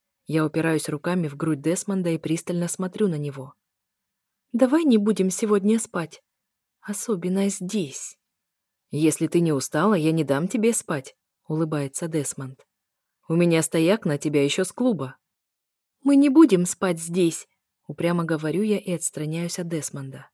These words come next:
"Ты хочешь поехать ко мне?" "Нет, мы останемся у меня". Избегая внимательного взгляда Десмонда, я встаю с кровати и иду к комоду, достав оттуда плед.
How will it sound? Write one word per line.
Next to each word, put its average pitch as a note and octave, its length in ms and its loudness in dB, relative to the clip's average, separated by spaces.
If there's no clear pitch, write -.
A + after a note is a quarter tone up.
"Ты D3+ 80 -6
хочешь D3+ 360 -2
поехать D#3 440 2
ко D3+ 120 -2
мне?" D#3 320 -2
"Нет, B3+ 380 0
мы A3+ 180 4
останемся A3+ 600 2
у B3 60 4
меня". B3 420 2
Избегая E3 520 0
внимательного E3 640 -2
взгляда D#3 400 -2
Десмонда, G3 480 -2
я F#3+ 160 0
встаю G#3 300 0
с - 60 -12
кровати G#3+ 440 -2
и G3+ 240 -2
иду G#3 160 -4
к - 60 -20
комоду, F3 520 -2
достав D#3 440 -4
оттуда E3 320 -4
плед. D3+ 400 -6